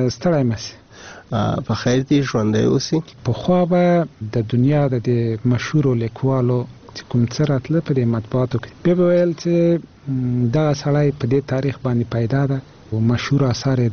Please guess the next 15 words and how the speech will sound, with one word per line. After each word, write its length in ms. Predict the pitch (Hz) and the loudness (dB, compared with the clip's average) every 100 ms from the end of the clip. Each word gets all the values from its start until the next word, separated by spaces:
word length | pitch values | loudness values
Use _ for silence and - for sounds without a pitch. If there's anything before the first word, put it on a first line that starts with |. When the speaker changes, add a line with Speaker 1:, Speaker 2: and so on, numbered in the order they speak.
| 135 | 0
Speaker 1:
دغه 180 | 139 131 127 | 0 -2 -4
دي، 120 | 123 - - - | -6 -10 -14 -4
په 80 | 131 | -2
دغه 140 | 131 131 - | 0 0 -2
تاریخ 260 | 123 135 - | -2 0 0
مړ 120 | 120 107 - | -2 -2 -2
سوی 200 | 139 135 - - - 131 | 0 -2 -6 -20 -12 -4
او 180 | 117 113 110 107 107 110 120 120 - | -2 0 -2 -4 -6 -6 -8 -6 -2
دغسې 300 | 214 190 190 | 2 2 2
یو 80 | 180 - | 0 0
څو 80 | 233 - | -2 0
خبرې 260 | 175 185 180 | 2 2 2
به 80 | 180 | 2
وي 120 | |
او 40 | 226 | 2